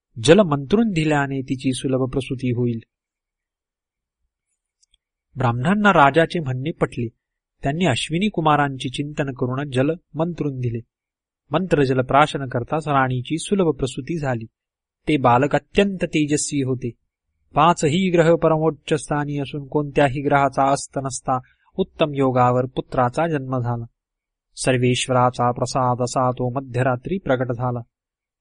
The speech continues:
त्याच्या तेजाने दीप मंदावले. राजाला फार आनंद झाला. योगेश्वराचे वरदान पुत्र रूपाने उपजता सर्वांच्या मनाला समाधान झाले.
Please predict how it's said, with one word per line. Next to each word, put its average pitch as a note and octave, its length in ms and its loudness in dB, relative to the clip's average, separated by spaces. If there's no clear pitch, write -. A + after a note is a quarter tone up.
त्याच्या B2 280 -2
तेजाने B2 520 -2
दीप E3+ 340 -4
मंदावले. B2 640 0
राजाला C#3+ 420 0
फार G3 260 6
आनंद E3 400 2
झाला. C3+ 320 -2
योगेश्वराचे C3 840 2
वरदान B2+ 480 0
पुत्र - 320 -4
रूपाने C#3 560 0
उपजता C3 560 -2
सर्वांच्या D3 560 -4
मनाला C3 400 -2
समाधान C3+ 640 -6
झाले. B2 260 -6